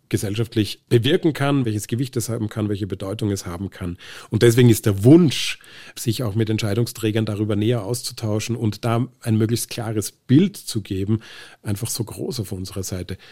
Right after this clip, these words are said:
Vielleicht sind die Rückschlüsse oder die Schlüsse, die gezogen werden, dann andere, aber wenigstens mal die Möglichkeit haben,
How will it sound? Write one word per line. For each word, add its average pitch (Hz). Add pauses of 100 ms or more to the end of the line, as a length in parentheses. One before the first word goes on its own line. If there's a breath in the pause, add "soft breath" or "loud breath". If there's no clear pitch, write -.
(160 soft breath)
Vielleicht 101
sind 113
die 95
Rückschlüsse 101
oder 98
die 98
Schlüsse, 135
die 104
gezogen 131
werden, 107
dann 104 (120)
andere, 123
aber 107
wenigstens 147
mal 123 (100)
die 113
Möglichkeit 110 (100)
haben, 104